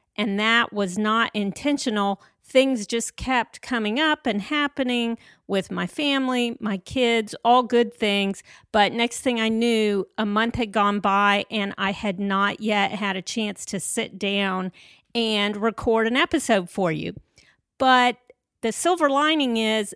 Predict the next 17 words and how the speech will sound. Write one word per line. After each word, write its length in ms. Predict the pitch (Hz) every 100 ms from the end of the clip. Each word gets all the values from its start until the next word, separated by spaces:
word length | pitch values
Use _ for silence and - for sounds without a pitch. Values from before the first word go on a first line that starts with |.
| -
that's 260 | 240 240
probably 360 | - 359 370 392
a 40 |
good 200 | 240 359
thing, 340 | - 269 214 214
because 720 | 220 208 - 240 226 220 -
the 200 | - -
episode 680 | 247 320 - 320 302 294 -
I 320 | 220 220 220 -
am 560 | 214 208 208 208 202 - - _
bringing 340 | 240 269 277 262
to 180 | -
you 100 | 247
today 680 | 233 - 214 214 202 202 196
is 180 | - 202 -
all 220 | 240 262 339
about 400 | 302 269 254